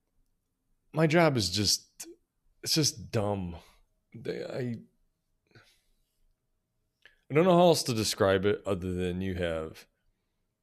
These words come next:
a group of people who, uh,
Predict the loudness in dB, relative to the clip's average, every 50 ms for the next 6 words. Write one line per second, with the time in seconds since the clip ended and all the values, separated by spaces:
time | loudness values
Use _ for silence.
0 | _ _ _ _ _ -12 -10 -4 0 2 2 2 0 -2 -6 -6 -6 -4 -4 -4
1 | -4 -4 -4 -4 -4 -4 -6 -8 -12 -16 -18 -14 -8 -4 -2 0 0 0 0 0
2 | 0 -2 -2 -4 -6 -10 _ _ _ _ _ _ _ _ _ _ _ _ _ _
3 | _ _ _ _ _ _ _ _ _ _ _ -8 -8 -6 -6 -6 -6 -6 -8 -8